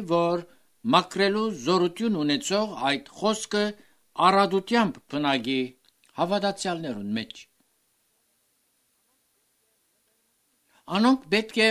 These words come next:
մտերմություն ունենան Աստուծո խոսքին հետ։ Գարթան ու սերդեն զայն, բայց մանավանդ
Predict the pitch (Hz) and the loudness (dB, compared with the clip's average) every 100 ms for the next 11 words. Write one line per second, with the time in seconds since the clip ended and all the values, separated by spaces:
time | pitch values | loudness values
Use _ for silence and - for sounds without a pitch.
0 | 196 165 202 214 226 226 226 277 185 139 | 2 2 2 4 4 4 2 0 2 2
1 | 127 127 120 131 151 - 123 139 135 139 | 2 0 0 -2 -4 -8 -8 -6 -6 -6
2 | 135 139 120 120 - _ _ _ _ _ | -4 -2 -2 -4 -8 _ _ _ _ _
3 | _ _ _ _ _ _ _ _ _ _ | _ _ _ _ _ _ _ _ _ _
4 | _ - 131 196 220 226 240 247 233 196 | _ -12 0 0 2 0 0 0 -2 -4
5 | 233 - - 208 214 240 160 123 113 107 | -4 -4 -4 -4 0 -2 -2 -4 -6 -8
6 | _ _ _ _ _ _ _ _ _ _ | _ _ _ _ _ _ _ _ _ _
7 | _ _ _ _ _ _ _ _ 143 156 | _ _ _ _ _ _ _ _ 4 4
8 | 160 156 - 104 131 170 175 160 170 170 | 4 0 -10 -2 0 2 0 2 2 0
9 | 175 | -8